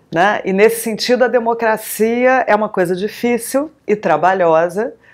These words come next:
porque um líder democrático de verdade jamais vai se colocar no lugar do ideal do eu. Né? Quer dizer, somente um líder totalitário vai dizer, "Eu sou, né,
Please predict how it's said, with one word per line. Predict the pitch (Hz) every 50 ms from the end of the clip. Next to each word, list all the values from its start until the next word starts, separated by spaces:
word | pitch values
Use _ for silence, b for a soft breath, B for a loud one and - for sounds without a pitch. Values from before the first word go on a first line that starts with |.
| b b b b b b _
porque | - 208 - - -
um | 233 220 214
líder | 214 214 220 262 330 370 370 349 349 330 254 269
democrático | - 254 254 247 233 220 208 214 - 214 208 220 247 277 294 277 262 - - - 185 175 - 170
de | 160 151 156 185 302 330
verdade | 269 254 262 233 202 190 175 160 180 202 220 226 233 233 220 - 151 151 151 147 151 151 B B B B B B B
jamais | 170 151 151 247 233 220 214 202 208 220 247 269 277 277 247 190
vai | 170 185 190 180
se | 180 - -
colocar | - 170 156 156 160 160 - 170 160
no | 156 165 160
lugar | 160 160 156 156 147 147 151 147
do | 156
ideal | 156 151 151 147 135 127 127 127
do | 135 131
eu. | 127 - - - - _ _ _ _ _ _ _ _ _ _ _ _ _ _ _ _ _ _ _ _ _ _ _ _ _ _ -
Né? | - 160 170 190 226 - -
Quer | - 185
dizer, | 170 180 180 - - -
somente | - - - - 269 254 254 240 240 247 285 330 370 349 - -
um | 330 294
líder | 247 233 254 269 240 226 254 226 226
totalitário | - 240 226 226 208 208 202 202 190 - - 185 180 185 190 202 208 233 233
vai | 175 208 208 214
dizer, | 202 208 208 180 156 170 170 165 156 156 - -
"Eu | 226 247 277 311 339 359 349 320
sou, | - - - - - 254 240 262 277 294 320 359 381 370 B B B B B B B B B B B _ _ -
né, | 190 202 202 220 262 294